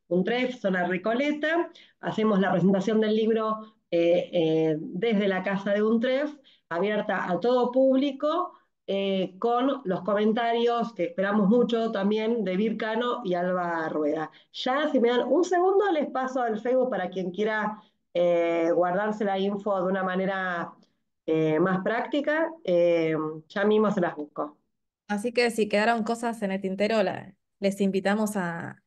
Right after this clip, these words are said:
Speaker 2: a que nos veamos cara a cara en vivo y charlemos ahí,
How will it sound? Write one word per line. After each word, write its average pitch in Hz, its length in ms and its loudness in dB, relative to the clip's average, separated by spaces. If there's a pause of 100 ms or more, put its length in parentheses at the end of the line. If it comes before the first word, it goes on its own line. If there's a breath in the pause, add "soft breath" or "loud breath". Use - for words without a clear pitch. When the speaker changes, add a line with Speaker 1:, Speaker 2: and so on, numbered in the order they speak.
(120)
Speaker 2:
a 208 160 -4
que 202 80 -2
nos 190 140 -2
veamos 208 340 -2
cara 208 200 -2
a 196 40 0
cara 208 240 0
en 202 100 0
vivo 220 440 -2 (500 soft breath)
y 196 120 -6
charlemos 185 640 0
ahí, 175 440 -4